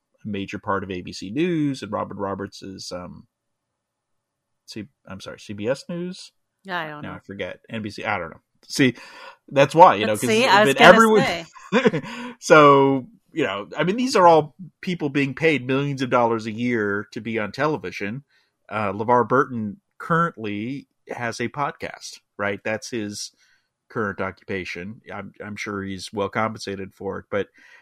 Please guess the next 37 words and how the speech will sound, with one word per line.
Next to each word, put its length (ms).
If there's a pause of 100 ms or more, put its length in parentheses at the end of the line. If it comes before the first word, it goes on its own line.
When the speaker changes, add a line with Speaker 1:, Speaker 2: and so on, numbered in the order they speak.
(160)
Speaker 1:
just 320
the 80
fact 260
that 80
he's 200
LeVar 360
Burton, 440
Reading 320
Rainbow, 460
Star 320
Trek, 500 (880)
Jeopardy 360
super 320
fan, 500
everyone 440
was 140
pulling 380
for 160
him, 440
and 500 (100)
the 100
Speaker 2:
Ce- 60 (140)
Speaker 1:
media 140
is 80
talking 380
about 240
him. 140 (300)
Speaker 2:
Celebrity 480
Jeopardy 360
winner 460 (180)
in 100
the 80
past 520
also. 560 (720)
Speaker 1:
That's 260
Speaker 2:
Um, 80
Speaker 1:
true. 240